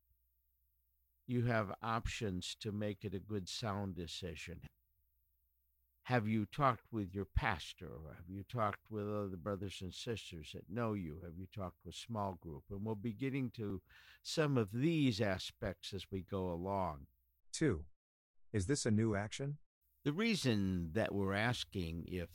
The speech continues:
Speaker 1: this is a new action, because any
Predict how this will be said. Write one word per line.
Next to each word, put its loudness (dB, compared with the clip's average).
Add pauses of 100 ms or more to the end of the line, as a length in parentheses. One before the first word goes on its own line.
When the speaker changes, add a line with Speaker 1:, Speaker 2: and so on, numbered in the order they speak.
Speaker 1:
this -4
is -6
a -4
new 4
action, -4 (1160)
because 4 (800)
any 6